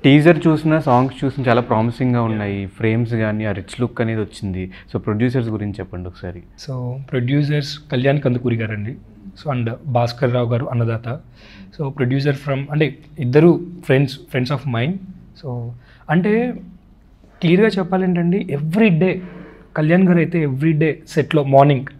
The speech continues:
Speaker 2: సిక్స్ థర్టీ షూట్ అయిపోయేంత వరకు. వాళ్ళ మిసెస్ కూడా ఈ మూవీకి కాస్ట్యూమ్స్ డిజైనర్‌గా వర్క్ చేశారు. So, తన కాస్ట్యూమ్స్ అన్నీ, ఆ, తనతో పాటు,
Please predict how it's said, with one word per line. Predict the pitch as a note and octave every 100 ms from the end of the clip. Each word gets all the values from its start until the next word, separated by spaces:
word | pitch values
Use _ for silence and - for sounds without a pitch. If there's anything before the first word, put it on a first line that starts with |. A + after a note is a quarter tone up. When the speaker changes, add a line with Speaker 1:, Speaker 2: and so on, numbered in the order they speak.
| - - - - - -
Speaker 2:
సిక్స్ | F3+ -
థర్టీ | D3+ B2+ B2 - - - - - - - -
షూట్ | E3+ D#3
అయిపోయేంత | D#3 D3+ C#3
వరకు. | B2+ A#2+ C3 B2 - - - - -
వాళ్ళ | D#3
మిసెస్ | D3+ F#3 F3+
కూడా | F#3+ F3+ F3+ F3+
ఈ | D#3+
మూవీకి | D#3 D#3+ E3
కాస్ట్యూమ్స్ | E3+ C#3 C#3 D#3+ D#3+ D#3+ C3+
డిజైనర్‌గా | C3 C#3 C3 B2+
వర్క్ | A#2 -
చేశారు. | A2+ A#2+ A#2+ - - - _ -
So, | C#3
తన | D3 C#3+
కాస్ట్యూమ్స్ | C3+ C3 D3 C#3+
అన్నీ, | C#3 D3 C#3+ C3 - _ - - - - D3
ఆ, | B2+ A#2+ C3 - -
తనతో | D3 D3 E3
పాటు, | D#3 D3+ A#3 C#4+